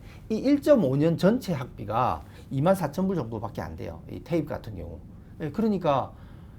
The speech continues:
일 점 오 년 기간은 육 개월 길지만 오히려, 예, 간호 학사 일 년보다, 간호 석사 일 년 그거보다 더 저렴하죠. 음. 그러니까 이제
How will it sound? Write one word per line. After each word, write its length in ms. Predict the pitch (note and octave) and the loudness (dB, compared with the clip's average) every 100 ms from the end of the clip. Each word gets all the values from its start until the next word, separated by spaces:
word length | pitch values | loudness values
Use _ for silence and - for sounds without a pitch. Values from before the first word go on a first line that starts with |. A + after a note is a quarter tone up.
| - | -6
일 140 | - B3 | 0 6
점 180 | C4+ G#3 | 10 10
오 80 | D#3 | 8
년 140 | D#3 | 4
기간은 460 | - B3 C4+ G3+ E3 | 6 10 10 10 6
육 100 | E3+ | 6
개월 220 | G#3+ D3 | 6 6
길지만 560 | - A#2+ B2 C#3+ A2+ - | 2 -2 0 0 0 2
오히려, 680 | E3 A3 F3+ B2+ B2 E2+ - - - - - - | 2 6 8 8 8 2 -6 -18 -18 -18 -14 -10
예, 280 | A2+ F2 E2+ - - - - | -8 -8 -10 -16 -20 -18 -12
간호 260 | - C3+ F#3 | -2 4 4
학사 300 | - G#3+ A3 | 4 4 4
일 260 | - C4 | 6 6
년보다, 540 | C4+ C4+ F3+ B2 F#2 D#2+ - | 8 8 6 2 -2 -6 -12
간호 260 | - C#3+ F3 | -4 2 2
석사 380 | F#3 G#3+ - - | 2 2 2 4
일 160 | A#3+ A#3+ | 4 6
년 160 | A#3 | 6
그거보다 500 | D3 C3+ F#3 E3 B2 | 4 2 4 2 -2
더 300 | - A#2 A2+ G#2 | -2 -2 -4 -6
저렴하죠. 640 | - A#2 E3 G#3+ A2+ F2+ D#2 - - - - | -8 -2 4 4 4 -2 -10 -14 -18 -18 -14
음. 160 | F2+ D#2+ - - | -12 -12 -14 -4
그러니까 340 | - A3 G#3 F3 | 2 4 8 8
이제 220 | D3 | 6